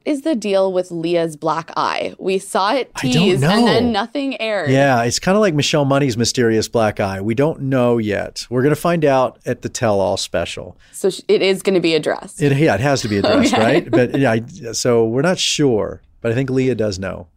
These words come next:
Speaker 1: Okay, everyone was very confused on social media. We actually got an email
Speaker 2: I know.
Speaker 1: about it.
Speaker 2: Oh, I got tons.
Speaker 1: Asking us to <laughs> look
Speaker 2: Tons of
Speaker 1: into it.
Speaker 2: tweets and emails, and, uh, yeah, exactly. And, and I don't, I don't know why we didn't cover it. It's probably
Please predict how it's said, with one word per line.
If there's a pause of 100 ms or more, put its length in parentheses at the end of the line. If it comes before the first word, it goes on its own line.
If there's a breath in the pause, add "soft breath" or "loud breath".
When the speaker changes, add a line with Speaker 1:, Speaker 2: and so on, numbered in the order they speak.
(100)
Speaker 1:
Okay,
everyone
was (100)
very
confused
on
social
media.
We
actually
got
an
email
Speaker 2:
I
know.
Speaker 1:
about
it.
Speaker 2:
Oh,
I
got
tons.
Speaker 1:
Asking
us
to
<laughs>
look
Speaker 2:
Tons
of
Speaker 1:
into
it.
Speaker 2:
tweets
and
emails,
and,
uh,
yeah,
exactly.
And,
and
I
don't,
I
don't
know
why
we
didn't
cover
it.
It's
probably